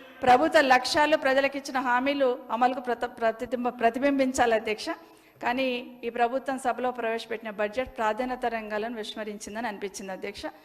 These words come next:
ఈ బడ్జెట్లో విద్యారంగానికి సంబంధించిన కొత్తగా ఆలోచన చేసినట్టు ఏం కనిపించలేదు అధ్యక్ష. అధ్యక్ష, మేనిఫెస్టోలో ఏం చెప్పారు అధ్యక్ష? కాంగ్రెస్ పార్టీ విద్యారంగానికి పదిహేను పర్సెంట్ నిధులు ఇస్తామని హామీ ఇచ్చారు అధ్య-, అధ్యక్ష ప్రజలకు. కానీ ఈరోజు మీరు పెట్టిన నిధులు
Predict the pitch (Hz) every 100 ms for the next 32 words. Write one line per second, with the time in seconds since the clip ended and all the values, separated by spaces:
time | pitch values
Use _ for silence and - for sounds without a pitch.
0 | - - - 233 233 247 240 285 285 277
1 | 240 226 262 277 277 269 262 294 262 254
2 | 247 294 302 254 - - 302 285 277 -
3 | - - - _ _ - 220 262 277 277
4 | 262 233 - 247 233 233 240 208 214 214
5 | 202 196 185 180 - - _ _ _ _
6 | - 233 254 381 277 254 277 302 277 294
7 | 269 277 285 285 269 262 262 277 254 233
8 | 240 247 254 247 262 269 - - _ _
9 | 208 233 214 285 285 269 269 262 285 247
10 | 220 233 311 311 285 277 277 254 247 247
11 | 247 233 233 359 - - _ _ 214 220
12 | 233 226 247 214 208 202 208 - 208 214
13 | 214 202 208 208 190 - - - _ -
14 | 226 233 240 240 233 214 220 254 240 226
15 | 254 247 220